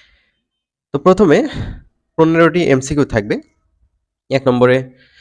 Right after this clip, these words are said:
বলা হয়েছে, কোচওয়ানের কাজ কি? দুই নম্বর, ডিজিটাল প্ল্যাটফর্মে বিজ্ঞাপন দেওয়া বিশেষ প্রযুক্তির নাম কি? তিন নম্বর, ফারেনহাইট চারশো একান্ন নামের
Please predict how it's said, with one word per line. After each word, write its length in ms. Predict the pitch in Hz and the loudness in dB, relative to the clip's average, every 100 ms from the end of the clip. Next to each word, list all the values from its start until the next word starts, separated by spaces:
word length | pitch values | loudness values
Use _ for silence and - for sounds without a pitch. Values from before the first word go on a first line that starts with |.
| _ 120 | _ 2
বলা 200 | 123 127 | 2 4
হয়েছে, 340 | 139 131 160 269 _ _ _ _ _ - | 2 0 -4 -6 _ _ _ _ _ -2
কোচওয়ানের 460 | 160 175 170 170 170 - | 0 4 4 4 0 -2
কাজ 280 | 131 120 - | 2 2 0
কি? 180 | 131 208 | -8 -6
দুই 180 | 131 131 | 0 2
নম্বর, 540 | 127 123 123 120 - | 4 4 4 4 -2
ডিজিটাল 460 | 107 127 139 151 156 | -6 -4 -2 0 -2
প্ল্যাটফর্মে 680 | 156 113 117 - 135 139 120 | 2 2 2 0 -2 0 -2
বিজ্ঞাপন 520 | 117 120 123 131 120 | -2 -2 -2 -2 0
দেওয়া 220 | 120 120 | 2 2
বিশেষ 400 | 113 113 131 - | 0 -4 -6 -8
প্রযুক্তির 420 | 120 117 120 113 | -6 -6 -6 -4
নাম 220 | 110 104 | -2 -2
কি? 220 | 104 151 254 _ _ _ - | -4 -12 -12 _ _ _ -4
তিন 140 | 127 | 0
নম্বর, 320 | 120 113 147 - _ _ _ _ - | 0 0 -2 -4 _ _ _ _ -2
ফারেনহাইট 440 | 135 156 175 175 - | 0 2 0 -2 -2
চারশো 520 | 127 120 - 135 135 - | -2 -2 -4 -4 -2 -4
একান্ন 640 | - 139 123 135 247 _ 120 | -4 -2 -2 -2 -4 _ -2
নামের 300 | 117 120 | 0 2